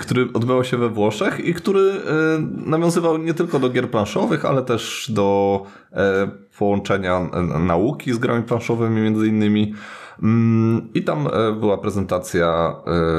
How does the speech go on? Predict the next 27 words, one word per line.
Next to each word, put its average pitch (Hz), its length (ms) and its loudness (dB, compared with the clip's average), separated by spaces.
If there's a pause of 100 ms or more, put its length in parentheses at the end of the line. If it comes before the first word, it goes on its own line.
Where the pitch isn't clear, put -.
(600)
właśnie 87 260 -2
gier 87 260 0
o 67 200 -2
kosmosie. 127 680 -2 (1040)
Była, 87 340 2
m, 85 580 -2 (220)
był 85 200 2
na, 78 140 0 (160)
byli 90 320 0
właśnie 82 300 -4
tera-, - 240 -4
była 85 180 0
terraformacja 117 560 -2
Marsa 143 320 0
oczywiście, 110 400 -2 (220)
była 82 360 0
załoga, 117 640 2 (420)
no 117 160 0
i 196 100 2
byli 151 680 0 (100)
pierwsi 131 280 -2
mas-, 143 260 -2
Marsjanie. - 600 -2 (460)
E, 92 400 2
więc, 92 400 -4
e, 87 200 0
tam 82 340 -2